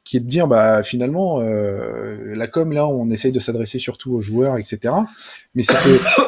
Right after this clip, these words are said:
<coughs> on, on l'a bien compris, les joueurs consoles, c'est une partie infime finalement de ce que cherche à atteindre Xbox. Aujourd'hui, ils cherchent à atteindre les utilisateurs mobiles,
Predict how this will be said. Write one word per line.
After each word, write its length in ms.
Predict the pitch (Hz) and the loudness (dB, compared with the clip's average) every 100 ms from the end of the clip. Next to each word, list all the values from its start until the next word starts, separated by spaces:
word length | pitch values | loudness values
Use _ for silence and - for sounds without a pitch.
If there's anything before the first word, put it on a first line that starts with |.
| - - - - - | 0 -4 -4 -6 -2
<coughs> 0 | |
on, 120 | 131 131 - | 0 0 0
on 60 | |
l'a 120 | 123 110 | 0 2
bien 160 | 127 | 0
compris, 360 | - 143 - 185 | 0 -2 2 2
les 120 | 123 | 2
joueurs 420 | 110 156 151 - _ _ | 4 4 4 2 _ _
consoles, 500 | 120 101 180 202 120 92 _ - | -6 -4 0 0 0 -6 _ -12
c'est 260 | - - | -10 -4
une 180 | 110 104 - - | -2 -4 -10 -6
partie 560 | 185 - - 185 180 - | -6 -6 -8 -6 -6 -6
infime 540 | 120 110 - 214 170 | -8 -8 -2 0 0
finalement 380 | 113 123 113 127 | -2 -4 -2 -4
de 80 | 104 | -6
ce 80 | - | -8
que 100 | 107 | -8
cherche 400 | - 165 135 - | -4 -4 -4 -4
à 60 | |
atteindre 400 | 107 101 131 101 - | -4 -4 -4 -4 -6
Xbox. 400 | 120 135 190 135 | -6 0 0 0
Aujourd'hui, 300 | 110 101 104 | -4 -6 -4
ils 20 | 110 | -4
cherchent 320 | - 107 - | -6 -6 -4
à 60 | |
atteindre 240 | 104 110 104 | -4 -2 -4
les 180 | 95 98 | -4 -6
utilisateurs 480 | 101 104 101 101 | -8 -8 -8 -4
mobiles, 380 | 104 123 175 170 | 0 2 2 0